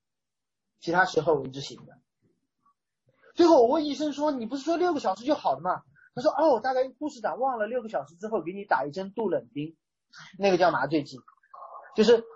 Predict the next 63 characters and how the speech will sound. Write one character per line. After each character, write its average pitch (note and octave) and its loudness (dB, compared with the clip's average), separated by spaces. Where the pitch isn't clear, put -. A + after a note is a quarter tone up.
手 G3+ 6
术 B3 0
台 G#3+ 4
下 A3+ 4
来 F#3+ 2
之 F#3 -12
后 G#3+ -6
六 G#3 -2
个 G3+ -14
小 D#3+ -6
时 D#3+ -20
是 E3+ -12
可 F3 -8
以 E3+ -2
推 F#3+ -4
一 F3+ -6
针 D#3+ -2
杜 F3 -2
冷 C3 -4
丁 C#3+ -8
来 C3 -6
减 E3+ 2
少 F#3 2
我 D3+ 0
的 B2 -10
疼 - -16
痛。” C4 0
结 D3 0
果 D3+ 4
医 D3+ -6
生 F3 -8
给 C#3 -6
忘 D#3+ -2
了， - -18
但 G3 6
我 F#3+ 8
只 D3+ -2
记 F3+ -2
住 D#3 4
了 C#3+ 6
那 D3 0
六 D#3+ 6
个 B2+ 0
小 - -10
时。 - -16
然 D#3 2
后 F#3+ 6
他 E3+ -4
说 F3+ 2
，“哎， D#3+ -2
年 C#3+ -4
轻 G#3+ -2
人 D#3 -2
嘛， D3+ -2
神 D#3 -10
经 F3+ -8
比 E3 -12
较 D#3 2
敏 C3 -8
感， D3+ -2
痛 G3 -6
一 C#3+ -4
点 A2+ -10